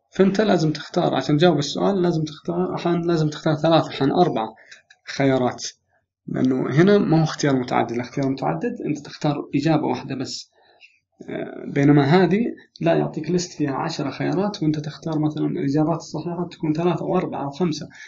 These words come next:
لو تختار بس واحدة خطأ، لأنك الإجابة الصحيحة مثلًا أربع أسامي ذكرت أو خمسة أسامي، حددها كلها، لازم تحدد كل اللي ذكروا. طبعًا they come in order، وهذا الرابط تقدر تدخل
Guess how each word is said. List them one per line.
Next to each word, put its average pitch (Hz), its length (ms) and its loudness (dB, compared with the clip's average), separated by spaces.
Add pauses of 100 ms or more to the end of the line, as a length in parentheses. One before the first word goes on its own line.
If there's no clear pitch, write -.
(200)
لو 147 80 2
تختار 160 360 -2
بس 175 220 -4
واحدة 180 380 -2 (340)
خطأ، - 520 -2
لأنك 139 400 0 (420)
الإجابة 156 280 4
الصحيحة 185 600 -2 (260)
مثلًا 151 240 -2
أربع 139 460 0
أسامي 127 320 -2
ذكرت - 380 -6
أو - 80 -6
خمسة - 360 0
أسامي، - 360 -6
حددها 156 400 0
كلها، 147 360 -2
لازم 175 220 -2
تحدد 170 360 -8
كل 202 160 0
اللي 131 160 2
ذكروا. - 320 -6 (1500)
طبعًا 123 360 4
they 139 120 2
come 151 320 4
in - 40 4
order، 151 500 2 (800)
وهذا 135 920 2
الرابط 160 340 2
تقدر 139 180 0
تدخل 160 320 -2